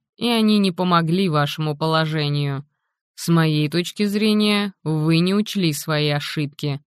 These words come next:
В дополнение к преступным и злонамеренным действиям, приведшим к смерти миссис Хилтон, вы упорно пытались очернить репутацию доктора Дженкинса —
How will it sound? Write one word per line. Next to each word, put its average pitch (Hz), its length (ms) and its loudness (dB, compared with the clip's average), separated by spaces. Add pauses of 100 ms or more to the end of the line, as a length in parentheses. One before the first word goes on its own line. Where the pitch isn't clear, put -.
(160)
В 160 140 -2
дополнение 208 680 2
к - 80 -8
преступным 196 760 0
и 185 180 -4
злонамеренным 175 1000 0
действиям, 160 800 -2
приведшим 156 680 -2
к - 40 -14
смерти 160 520 -2
миссис 156 440 -2
Хилтон, 196 680 -4 (260)
вы 220 280 0
упорно 214 560 0
пытались 170 640 -2
очернить 190 680 -2
репутацию 170 760 0
доктора 175 460 0
Дженкинса — 185 880 -2